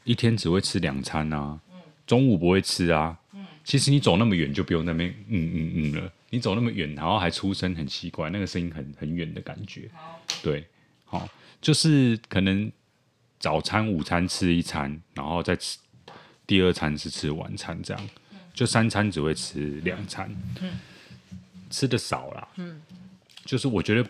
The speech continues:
Speaker 1: 我绝对没有吃到那种所谓的什么基础代谢。
Speaker 2: 是哦。
Speaker 1: 就你吃不到了。嗯。如果我基代一千七的话，我吃不到，我吃两餐怎么会吃得到一千七？
Speaker 2: 是哦。
Speaker 1: 嗯，就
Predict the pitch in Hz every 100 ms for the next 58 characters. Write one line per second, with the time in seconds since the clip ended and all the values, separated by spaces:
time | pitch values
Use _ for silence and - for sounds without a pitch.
0 | - - 95 110 107 147 117 107 98 -
1 | 104 110 98 95 85 73 - 67 85 85
2 | 69 80 101 101 92 - 78 78 76 -
3 | 73 85 - _ _ _ _ _ - 269
4 | 170 110 127 - 123 92 - 101 - -
5 | 76 95 - _ 151 147 90 92 _ _
6 | _ _ _ _ _ _ _ - 107 131
7 | 90 73 - 113 98 113 92 120 107 95
8 | 95 - 95 92 92 _ - 73 87 76
9 | 71 71 78 - 76 73 71 67 73 95
10 | 78 71 78 73 67 71 - 69 69 69
11 | - - - 120 110 - _ - - -
12 | _ _ - 80 67 - - _ _ -
13 | _ _ - 143 127